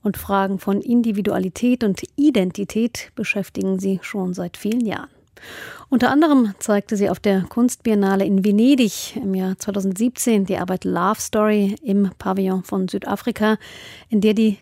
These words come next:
Geschichten von sechs Menschen auf der Flucht erzählt wurden. Einmal von ihnen selbst und ein anderes Mal von bekannten Hollywood-Schauspielern.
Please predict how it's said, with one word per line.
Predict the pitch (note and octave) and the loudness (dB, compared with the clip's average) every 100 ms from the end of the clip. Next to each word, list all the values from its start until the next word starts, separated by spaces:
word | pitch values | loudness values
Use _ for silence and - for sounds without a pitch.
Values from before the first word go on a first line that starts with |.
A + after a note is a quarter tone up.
| - | -8
Geschichten | G3+ C4+ C#4 - A#3+ | -4 0 -2 0 0
von | A3+ G#3 | 2 0
sechs | F#3 A#3+ - - | 2 0 0 0
Menschen | G3+ G#3 - G3 | 2 2 0 -2
auf | - F#3 | -2 -4
der | - | -6
Flucht | - A#3 - - - | 0 -2 -2 -10 -12
erzählt | F3+ - - - | -12 -8 -8 -8
wurden. | - - - _ _ | -10 -10 -12 _ _
Einmal | - G#3 B3 C4 C4+ E4 - | 0 2 2 2 0 -4 -4
von | G#3 | -4
ihnen | F3+ F3+ | -2 -2
selbst | F#3 G#3+ B3 - - - - - _ - | 0 2 2 -2 -16 -18 -20 -20 _ -2
und | A3 | 0
ein | |
anderes | G#3+ C#4 B3 A3 | 2 2 2 2
Mal | A3 G#3 | 2 2
von | G#3 G#3 G3 | 2 0 0
bekannten | G3 - F3+ F3+ - A3 G3+ | -2 -4 -4 -6 -2 -2 0
Hollywood-Schauspielern. | F#3+ E3 - - - - - - | 0 -2 -6 -8 -8 -8 -10 -10